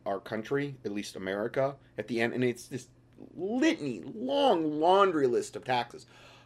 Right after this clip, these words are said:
But the Grace Commission determined way back when Reagan was in office, this blue label, um, organization that, that, that he commissioned to basically find out where is all of our,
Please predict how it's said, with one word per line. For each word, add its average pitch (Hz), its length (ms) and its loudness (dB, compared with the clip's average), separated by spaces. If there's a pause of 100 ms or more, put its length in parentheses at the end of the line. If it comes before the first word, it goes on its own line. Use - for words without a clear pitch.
(160)
But 135 180 4
the 139 60 8
Grace 170 400 8
Commission 131 500 0
determined 123 760 0
way 139 300 10
back 190 280 8
when 165 140 -2
Reagan 170 380 6
was 147 160 2
in 143 100 4
office, 147 500 0
this 117 160 -10
blue 143 520 0
label, 156 560 6 (840)
um, 95 360 -10 (1000)
organization 143 760 2
that, 101 320 -8
that, 104 280 -8 (140)
that 98 200 -10
he 101 340 -12 (580)
commissioned 127 500 -2
to - 120 -8
basically 120 520 4
find 120 320 -2
out 113 220 0
where 127 400 6
is 113 80 2
all 123 260 6
of 113 80 2
our, 104 240 -2